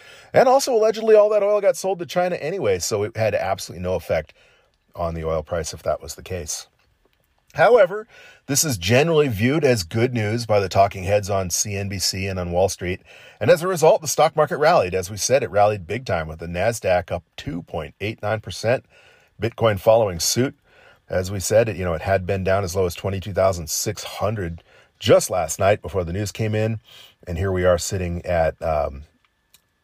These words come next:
twenty-three thousand six hundred eighty, almost twenty-three thousand seven hundred dollars. Um, and again, Bitcoin has been in, as I said, it's been kind of in that range all month. In fact, when we do our, uh,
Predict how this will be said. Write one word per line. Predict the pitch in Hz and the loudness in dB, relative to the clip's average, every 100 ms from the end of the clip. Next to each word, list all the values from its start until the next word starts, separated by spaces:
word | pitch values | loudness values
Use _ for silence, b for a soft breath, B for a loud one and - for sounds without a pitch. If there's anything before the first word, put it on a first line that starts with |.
| _ _ _ | _ _ _
twenty-three | - 110 92 92 | -2 0 0 2
thousand | 92 85 85 | 4 2 -2
six | 82 - | -8 -8
hundred | 76 87 | -4 -2
eighty, | 101 92 | 0 0
almost | 85 80 | -2 -4
twenty-three | - 90 85 82 | -6 -6 -4 -2
thousand | 82 80 85 | -2 -2 -4
seven | 87 76 | -4 -2
hundred | 87 76 | -4 4
dollars. | 95 101 98 - b b b b b b b b _ - | 6 6 2 -6 b b b b b b b b _ -14
Um, | 78 73 71 80 - _ _ - | -10 -8 -8 -12 -20 _ _ -2
and | 131 190 | 2 4
again, | 139 135 135 110 | 4 4 2 -2
Bitcoin | 120 113 113 | -2 0 0
has | 107 85 | 0 -2
been | 101 | -2
in, | 98 92 87 _ 87 | -2 -6 -10 _ -8
as | 87 | -6
I | |
said, | 85 110 85 | -2 -2 -2
it's | - | -4
been | 87 82 | -6 -4
kind | 90 87 | -4 -4
of | 82 | -4
in | 85 | -4
that | 80 76 - | -4 -6 -6
range | 82 82 82 78 - - _ _ _ _ _ _ _ - | -6 -4 -4 -6 -8 -12 _ _ _ _ _ _ _ -4
all | 78 | -4
month. | 76 82 71 - - - | -2 -4 -4 -10 -18 -4
In | |
fact, | - 92 - | 2 2 2
when | 90 | -6
we | 85 | -4
do | 92 | 0
our, | 85 78 76 b b b b _ - | 2 0 -2 b b b b _ -8
uh, | 78 71 | -4 -4